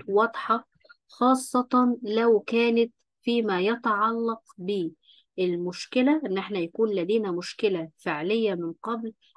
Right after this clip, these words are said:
أو قضايا فعلية بتعاني منها الشركة أو المؤسسة. طيب بعمل إيه؟ أنا في خلال المرحلة دي ببدأ إني أستعد وأحضر لكافة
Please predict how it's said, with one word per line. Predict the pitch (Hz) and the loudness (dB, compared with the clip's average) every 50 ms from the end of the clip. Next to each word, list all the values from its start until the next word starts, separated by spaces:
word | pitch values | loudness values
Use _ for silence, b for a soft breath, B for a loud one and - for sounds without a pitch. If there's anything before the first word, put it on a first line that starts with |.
| b _ 208 | b _ 0
أو | 240 254 226 | 0 0 0
قضايا | - 196 190 185 196 214 226 226 226 220 220 214 - _ | 0 -2 -4 -2 0 0 0 2 0 0 -2 -6 -8 _
فعلية | 170 147 147 180 208 220 220 220 196 | -12 -10 -6 -4 -4 -2 0 -2 -2
بتعاني | 170 170 - - 170 160 160 185 208 214 196 180 | -4 -6 -10 -8 -8 -6 -6 -6 -4 -2 -2 0
منها | 165 180 202 208 208 196 190 202 196 202 - _ _ _ _ _ - | 0 0 0 -2 -2 -4 -6 -6 -6 -6 -10 _ _ _ _ _ 0
الشركة | 202 208 202 196 185 175 170 170 170 165 165 165 170 165 165 165 - - 247 254 269 262 262 - 240 | 0 0 2 0 0 0 -2 -2 -4 -4 -6 -6 -6 -6 -8 -8 -4 0 2 2 2 2 0 -2 -4
أو | - - 214 226 220 | 0 2 4 4 4
المؤسسة. | 202 190 180 156 139 165 - - - 147 131 - - _ _ _ _ _ _ _ _ _ _ _ _ b b b b b b _ _ _ _ | 4 2 -2 -4 -6 -8 -10 -12 -14 -14 -14 -14 -18 _ _ _ _ _ _ _ _ _ _ _ _ b b b b b b _ _ _ _
طيب | 220 214 208 190 175 165 165 185 180 | -2 0 0 0 0 -2 -2 -4 -2
بعمل | 208 233 269 302 294 254 220 190 | 0 2 2 4 4 4 2 0
إيه؟ | 165 180 202 208 226 254 294 285 _ _ _ - | -2 -6 -4 -2 -2 -2 -2 -4 _ _ _ -4
أنا | 233 247 240 | -2 -2 -2
في | 233 208 | -4 -6
خلال | 196 - - 220 226 226 214 185 | -12 -12 -8 -4 -2 0 2 0
المرحلة | 170 170 170 151 143 - - - 233 269 285 262 | 0 0 -4 -6 -6 -8 -10 -4 0 2 2 2
دي | 220 214 233 254 277 269 - _ _ _ _ 196 | 0 0 -2 -2 -2 -2 -6 _ _ _ _ -4
ببدأ | 214 233 233 220 208 226 208 - _ - | -4 -2 -2 -4 -6 -6 -6 -6 _ -4
إني | 233 233 233 233 233 226 - 196 | -2 0 0 0 0 -2 -2 -6
أستعد | 185 - - _ 196 185 175 190 208 196 175 170 - - _ | -12 -14 -12 _ -4 -4 -2 -2 -4 -6 -8 -16 -20 -8 _
وأحضر | 180 180 175 - - 226 254 240 226 220 233 240 247 247 226 - 214 | -2 -2 -2 -2 -2 0 0 0 0 0 0 2 2 0 -2 -4 -4
لكافة | 208 208 240 247 247 240 - - - 262 269 262 262 - - - 254 | -4 0 2 2 2 2 -2 0 2 2 2 2 0 -4 -2 -2 -2